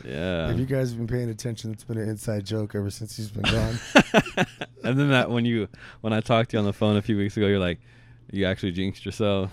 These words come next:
Speaker 2: <laughs>
Speaker 1: You played yourself." <laughs>
Speaker 2: You played yourself. No, it's just you, you,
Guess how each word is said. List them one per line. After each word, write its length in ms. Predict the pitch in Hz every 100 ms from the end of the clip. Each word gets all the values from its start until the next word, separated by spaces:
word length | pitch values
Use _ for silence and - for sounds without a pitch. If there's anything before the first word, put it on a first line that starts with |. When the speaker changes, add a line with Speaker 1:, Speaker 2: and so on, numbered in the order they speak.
| -
Speaker 2:
<laughs> 580 | - 143 - 190 - -
Speaker 1:
You 100 | 139
played 300 | - 151 123
yourself." 400 | 113 - 131 113 -
<laughs> 140 | 202
Speaker 2:
You 140 | - -
played 340 | - 131 131
yourself. 280 | 131 - - - - - -
No, 240 | 170 202 175
it's 180 | 156
just 300 | 156 160 - - - - - - 180
you, 260 | 175 208
you, 440 | 175 175 202 208